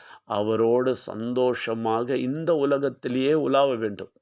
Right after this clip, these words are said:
இந்த உலகத்திலேயே உலாவணும். அப்ப மட்டும்தான் அங்க போவீங்க. ஆ, சாவுற டைம்ல, "அப்பா, எப்படிதான் தப்பிச்சா போகுதுன்னு" சொல்லிட்டு, "ஆ, எல்லாமே தெரிஞ்சு பார்க்குறேன், நான் தெரிஞ்சுட்டு அப்படியே போயிடுறேன்னா" போக முடியாது. இங்க இந்த உலகத்துல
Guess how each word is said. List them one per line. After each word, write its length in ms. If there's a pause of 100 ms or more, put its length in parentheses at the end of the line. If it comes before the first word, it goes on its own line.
(1700)
இந்த 280
உலகத்திலேயே 500
உலாவணும். 380 (840)
அப்ப 380
மட்டும்தான் 640
அங்க 180
போவீங்க. 520 (460)
ஆ, 340
சாவுற 320
டைம்ல, 240
"அப்பா, 300
எப்படிதான் 400
தப்பிச்சா 300
போகுதுன்னு" 320
சொல்லிட்டு, 440 (240)
"ஆ, 140
எல்லாமே 360
தெரிஞ்சு 380
பார்க்குறேன், 360
நான் 180
தெரிஞ்சுட்டு 360
அப்படியே 300
போயிடுறேன்னா" 440
போக 220
முடியாது. 380 (1400)
இங்க 240
இந்த 260
உலகத்துல 580